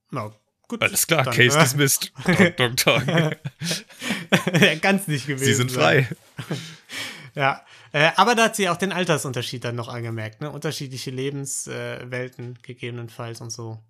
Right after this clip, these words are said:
Speaker 2: Könnte schwierig werden.
Speaker 1: Könnte schwierig
Speaker 2: Und,
Speaker 1: werden.
Speaker 2: äh, das hat sie auf jeden Fall auch scharf analysiert.
Speaker 1: Ganz scharf, ja. Ist ja auch nicht das Erste, was einem irgendwie in den Sinn kommt.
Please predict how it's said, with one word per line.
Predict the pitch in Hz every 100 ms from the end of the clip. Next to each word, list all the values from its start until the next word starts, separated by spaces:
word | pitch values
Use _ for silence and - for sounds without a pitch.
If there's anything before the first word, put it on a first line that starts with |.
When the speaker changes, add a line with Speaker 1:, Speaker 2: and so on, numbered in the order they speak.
| _ _ _ -
Speaker 2:
Könnte | 113 107
schwierig | 120 151 117 -
werden. | 104 92 92 - _
Speaker 1:
Könnte | 113 107 110
schwierig | - 131 101 101
Speaker 2:
Und, | 101 101 104
Speaker 1:
werden. | 101 101 101
Speaker 2:
äh, |
das | 98 95
hat | -
sie | - 127
auf | 127
jeden | 123
Fall | 123
auch | 127
scharf | - 95 95
analysiert. | 95 95 95 92 101 139 - _ _ _ _ _ _
Speaker 1:
Ganz | - 120 -
scharf, | - 107 104
ja. | 123 117 - _
Ist | 143 - 123
ja | 113 117
auch | -
nicht | 120 -
das | 120
Erste, | 135 113 - 113
was | 110 -
einem | 113
irgendwie | 117 113 117
in | 113
den | 113
Sinn | 113 113
kommt. | 127 143